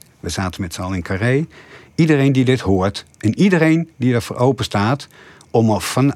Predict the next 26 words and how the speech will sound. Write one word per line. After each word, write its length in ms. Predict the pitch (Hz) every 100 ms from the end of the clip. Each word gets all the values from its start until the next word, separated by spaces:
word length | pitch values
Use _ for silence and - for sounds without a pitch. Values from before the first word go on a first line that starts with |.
| _
vanaf 360 | - 113 165 -
vandaag 580 | 185 127 110 135 - _ _ - _ _
verder 460 | - - 131 147 151
te 120 | -
leven, 560 | 127 117 113 113 117 127 _ _
verder 420 | - - 147 156 143
te 140 | 135
werken 560 | 107 104 104 131 147 - _ _ _ _
vanuit 340 | - 131 131
vriendschap. 640 | - - 185 160 - 82 - - _ _ _ _ _ _
Iedereen. 580 | 208 196 131 87 80 - _ _ _ _ _ _
In 160 | 135
het 120 | 156
bestuur, 640 | 143 160 - 160 101 87 - _ _ _ _ _
in 160 | 139
de 80 | 156
politiek, 720 | - 180 165 156 - 135 - - _ _ _ _ _
in 140 | 139
het 120 | 143
strafrecht 760 | - - 185 135 87 87 82 - _ _ _
en 100 | -
al 180 | 101 76
helemaal 680 | 67 110 92 107 139 175 180 _ _ _
in 140 | 92
de 60 | 85
journalistiek. 840 | - 113 113 110 95 - 85 -